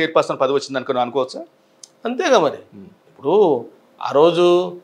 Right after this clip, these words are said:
Speaker 2: త్యాగం చేశాము, అన్న ఆగమన్నాడు, ఆగాము.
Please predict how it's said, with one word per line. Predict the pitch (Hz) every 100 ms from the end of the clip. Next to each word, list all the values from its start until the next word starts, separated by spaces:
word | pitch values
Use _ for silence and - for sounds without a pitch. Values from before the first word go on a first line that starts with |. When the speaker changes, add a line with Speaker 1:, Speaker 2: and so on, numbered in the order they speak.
| _ _
Speaker 2:
త్యాగం | - 143 175 175
చేశాము, | 175 170 175 175 190 185 _ _ -
అన్న | - 135 165
ఆగమన్నాడు, | 165 165 170 170 175
ఆగాము. | 190 170 175 180 180 196